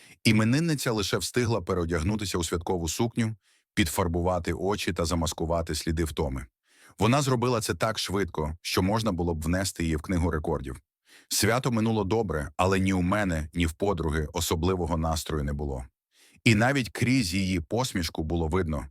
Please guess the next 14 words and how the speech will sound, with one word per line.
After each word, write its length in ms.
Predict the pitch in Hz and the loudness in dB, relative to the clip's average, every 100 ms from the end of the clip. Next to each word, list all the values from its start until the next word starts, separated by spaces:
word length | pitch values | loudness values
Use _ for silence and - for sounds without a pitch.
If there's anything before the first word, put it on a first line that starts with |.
| _ | _
що 220 | - - | -10 -4
щось 320 | 82 - 85 - | -2 0 -2 -2
не 80 | |
так. 220 | 78 71 65 - _ _ _ - - | -4 -4 -6 -14 _ _ _ -10 2
Коли 240 | 220 180 | 4 4
я 100 | 214 | 2
запитав 480 | 156 104 104 123 123 | 0 -2 0 0 2
її 120 | 110 | 2
наодинці, 720 | 92 90 87 110 98 - 78 76 | 2 0 2 0 0 -2 -4 -4
що 200 | - 90 | -2 -2
трапилося, 580 | 87 107 92 82 - | 0 0 0 -2 -2
вона 220 | 76 80 95 | -2 0 -2
почала 340 | 85 - 85 | -2 -2 0
вибачатися 800 | 82 80 78 92 82 73 - 69 | 0 -2 -2 -2 -2 -4 -6 -8